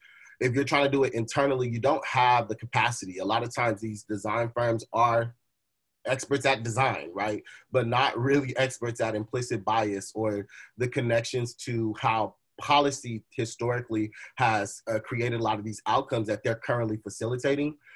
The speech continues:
So I think the training component, diversity, equity, inclusion component for that common grounding and understanding, and then the material change component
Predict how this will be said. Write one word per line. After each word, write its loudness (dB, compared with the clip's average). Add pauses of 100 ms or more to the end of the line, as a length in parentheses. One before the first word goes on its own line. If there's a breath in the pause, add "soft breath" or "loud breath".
(140 loud breath)
So 2
I 0
think 0
the -2
training 0
component, -2
diversity, -4
equity, 0
inclusion 0
component -2
for -4
that -4
common -2
grounding -2
and -8
understanding, 0 (380 loud breath)
and 2
then 4 (320 soft breath)
the 2
material 4
change 2
component -2